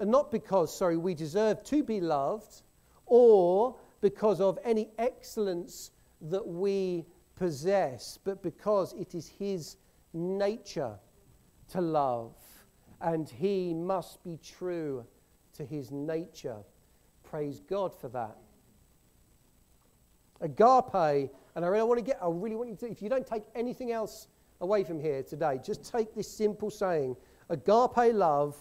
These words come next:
is always shown by what it does. Agape love is always shown by what it does. And there is no better example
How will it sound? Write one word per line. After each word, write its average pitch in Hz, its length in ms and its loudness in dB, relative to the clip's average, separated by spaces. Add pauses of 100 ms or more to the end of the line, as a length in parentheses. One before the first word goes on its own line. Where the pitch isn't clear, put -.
(480)
is 180 180 -2 (140)
always 247 640 4
shown 180 760 -2 (640)
by 160 180 2
what 185 600 -2 (260)
it 165 340 -10
does. 131 600 -6 (1800)
Agape 202 640 -2
love 160 240 0
is 139 100 -12 (100)
always 185 440 2
shown 151 420 -2
by 131 160 -2
what 135 340 -6
it 147 200 -14
does. 127 500 -2 (320)
And 185 180 2
there 185 160 6
is 156 140 0
no 170 160 4
better 247 460 2
example 165 800 -4